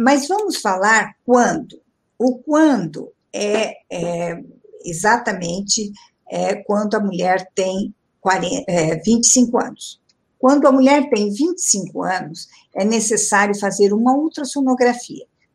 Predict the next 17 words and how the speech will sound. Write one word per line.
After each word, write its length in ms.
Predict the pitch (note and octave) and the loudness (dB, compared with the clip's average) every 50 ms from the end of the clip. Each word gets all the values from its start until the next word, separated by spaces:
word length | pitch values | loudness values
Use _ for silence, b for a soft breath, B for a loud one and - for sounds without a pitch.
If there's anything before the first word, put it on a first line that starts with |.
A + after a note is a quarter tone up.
| _ - | _ -4
Não 160 | D#4+ F4+ E4+ | -4 -4 -4
precisa 340 | F4 - - - C#4 C#4+ B3 | -6 -6 -6 -4 -2 -2 -2
ser 360 | - - - A3 A3 A3+ G#3 | 0 2 4 4 6 6 4
nem 220 | G3+ G#3 A3+ A3+ | 2 0 -2 -4
com 200 | G#3 G#3 G3 F3+ | -4 -6 -8 -8
Doppler, 640 | E3+ F#3+ - F3+ F#3+ F#3+ F#3+ F#3+ F#3 - - F3 F3 | -6 -4 0 2 4 4 4 4 0 -2 -6 -4 -2
elastografia, 880 | F3 F3 F3+ E3 - - - F#3 G3 G3 - F3 - - - G3 F#3+ F#3 | -2 -2 -4 -4 -6 -6 -6 -4 -2 -2 -4 -4 -6 -8 -4 -2 -2 -2
a 20 | |
não 160 | F3 F#3 F3+ | -2 -4 -6
ser 200 | E3+ - - G3+ | -4 -2 -2 -2
que 80 | G3+ G3+ | 0 0
ela 120 | F#3+ F#3+ F3 | 0 0 0
tenha 300 | F3+ - F#3+ F#3 G3 F3+ | -2 -4 -6 -4 -4 -6
alguma 300 | F3 F3+ F#3+ G3 G3+ G3 | -8 -6 -4 -2 -2 -2
lesão 500 | F#3+ F#3+ F3 E3+ - - F#3+ F#3 F#3 F3 | -2 -2 -4 -4 -2 -2 -4 -4 -4 -4
detectável 920 | F3+ F#3 F#3 - F3+ - - - - - G3+ F#3+ F#3 F#3 F#3 F#3 F#3 F3 | -4 -4 -4 -4 -8 -8 -8 -12 -6 -2 0 0 0 0 0 -2 -4 -4
nodular 560 | F3+ F3+ F3 F3 F3 F#3+ F3+ F3+ F3+ F#3 | -2 -4 -4 -4 -4 -2 -2 0 -2 -2